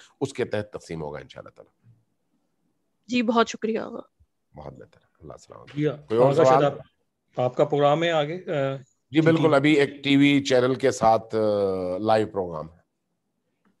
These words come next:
Speaker 3: تو، آ، کنکلوڈ کریں ابھی یا؟
Speaker 1: میرا خیال ہے اب، آ، ڈیڑھ گھنٹے تو ہو گئے۔ تو ڈیڑھ گھنٹے ہو گئے، میرا خیال ہے ڈیڑھ گھنٹے کا سیشن کافی ہوتا ہے،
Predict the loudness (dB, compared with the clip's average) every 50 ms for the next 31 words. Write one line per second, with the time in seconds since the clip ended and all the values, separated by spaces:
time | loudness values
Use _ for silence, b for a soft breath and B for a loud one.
0 | _ _ _ _ _ _ _ -6 -4 -4 -4 -4 -6 -10 _ _ _ _ _ _
1 | _ -10 -8 -6 -6 -6 -6 -6 -8 -10 -10 -8 -6 -6 -4 -4 -4 -4 -2 -4
2 | -4 -4 -4 -6 -8 -10 -10 -8 -6 -6 -6 -6 -8 -14 _ _ _ _ _ _
3 | _ _ _ _ _ _ _ -4 0 2 2 2 4 4 4 4 4 4 4 2
4 | 2 2 2 4 6 6 6 6 6 6 4 2 0 -4 -6 -4 -2 0 2 2
5 | 2 2 2 0 0 2 2 4 4 4 4 2 2 0 -2 -8 -18 _ _ _
6 | _ _ _ _ _ _ _ _ _ _ _ -20 -20 -20 -20 _ _ _ _ _
7 | _ _ _ _ _ _ _ _ _ _ _ _ _ _ _ _ _ _ _ _
8 | _ _ _ _ _ _ _ _ _ _ _ _ _ _ _ _ _ _ _ _
9 | _ _ _ _ _ _ _ _ -2 -2 -2 0 2 2 2 2 2 0 0 0
10 | 2 2 2 2 2 2 0 2 2 2 2 2 0 0 0 0 0 0 0 -2
11 | -2 -2 -2 -2 0 0 0 -2 -4 -4 -4 -6 -4 -2 -2 -2 -2 0 0 0
12 | 2 2 2 0 0 0